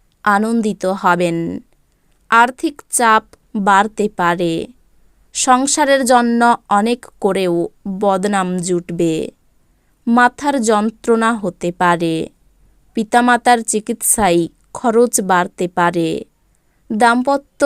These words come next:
বিবাদ বিচ্ছেদ পর্যন্ত যেতে পারে। আর্থিক উন্নতির তেমন কোনো যোগ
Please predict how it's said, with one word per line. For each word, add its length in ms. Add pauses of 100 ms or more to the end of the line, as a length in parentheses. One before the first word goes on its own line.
বিবাদ 480
বিচ্ছেদ 500 (120)
পর্যন্ত 520 (100)
যেতে 360
পারে। 400 (520)
আর্থিক 480 (140)
উন্নতির 600
তেমন 440
কোনো 300
যোগ 240